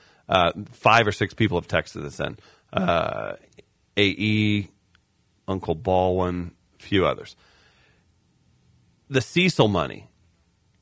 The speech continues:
They, they say essentially you chose Cecil over Robert.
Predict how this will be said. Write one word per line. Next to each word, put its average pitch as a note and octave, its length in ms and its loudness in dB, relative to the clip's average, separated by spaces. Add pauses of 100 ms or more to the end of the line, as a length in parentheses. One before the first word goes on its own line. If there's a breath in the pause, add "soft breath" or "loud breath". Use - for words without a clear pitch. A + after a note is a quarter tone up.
They, A2+ 180 4
they A#2+ 280 0
say A#2 160 2
essentially C#3 380 4
you A#2+ 120 4
chose A#2+ 320 4
Cecil A#2+ 640 0
over F#2+ 320 2
Robert. F2+ 440 0